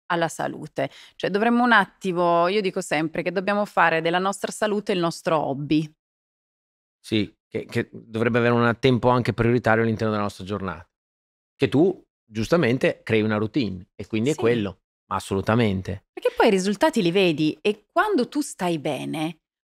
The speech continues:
Speaker 1: funziona tutto meglio, non c'è niente da fare. Dormire bene, anche lì, dormire abbastanza ore, e
Speaker 2: E
Speaker 1: anche
Speaker 2: di
Speaker 1: lì
Speaker 2: qualità.
Speaker 1: il sonno è importantissimo, è importantissimo, la gente non se ne rende conto.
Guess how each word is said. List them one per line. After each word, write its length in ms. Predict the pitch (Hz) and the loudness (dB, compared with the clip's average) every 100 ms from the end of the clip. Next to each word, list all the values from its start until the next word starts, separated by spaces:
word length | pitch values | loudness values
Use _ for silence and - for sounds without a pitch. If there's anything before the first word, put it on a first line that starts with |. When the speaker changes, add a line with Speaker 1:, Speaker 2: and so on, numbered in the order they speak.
| _ | _
Speaker 1:
funziona 460 | - 254 - 269 | 0 0 2 0
tutto 300 | 262 285 - | 0 -4 -4
meglio, 420 | 175 170 151 131 143 | -4 -2 -4 -4 -4
non 140 | 156 | -4
c'è 160 | 165 208 | -4 -4
niente 280 | 226 226 | -4 -4
da 100 | 151 | -6
fare. 560 | 135 156 139 - 135 - _ _ _ _ _ _ _ _ _ _ - - 175 | -8 -4 -4 -6 -16 -20 _ _ _ _ _ _ _ _ _ _ -20 -12 0
Dormire 480 | 208 202 214 202 | 2 4 4 4
bene, 520 | 170 185 180 156 147 147 | 4 4 4 4 0 2
anche 320 | 170 175 180 | 0 0 -2
lì, 320 | 175 175 151 | -2 -2 -2
dormire 680 | 139 160 190 196 190 - _ _ | -2 -2 0 2 0 0 _ _
abbastanza 880 | 170 175 175 - - 208 214 - 170 | -6 -2 -2 -2 0 0 0 2 2
ore, 460 | 170 175 190 202 240 | 4 4 4 4 2
e 60 | 247 - _ _ | -2 -14 _ _
Speaker 2:
E 60 | - | -6
Speaker 1:
anche 120 | 170 | -2
Speaker 2:
di 120 | 214 208 | 0 2
Speaker 1:
lì 60 | |
Speaker 2:
qualità. 360 | 190 214 185 - | 2 2 2 0
Speaker 1:
il 40 | |
sonno 540 | - 262 185 165 165 175 | 4 4 4 4 4 4
è 40 | |
importantissimo, 1400 | 185 202 214 - 165 160 185 190 - - 147 143 - - _ - | 2 0 -2 -2 -4 -4 -6 -6 -8 -6 -6 -4 -8 -14 _ -6
è 100 | 240 | -2
importantissimo, 880 | 226 - 247 - 180 - 214 196 180 | 0 0 -2 0 -4 -2 -6 -4 -2
la 100 | 190 | 0
gente 260 | 247 233 | -2 -2
non 140 | 190 180 | -4 -6
se 120 | - | -4
ne 100 | 180 | -2
rende 300 | 202 214 175 | -2 -2 -4
conto. 720 | - 185 165 147 - 156 175 | -2 -2 -2 -4 -10 -16 -16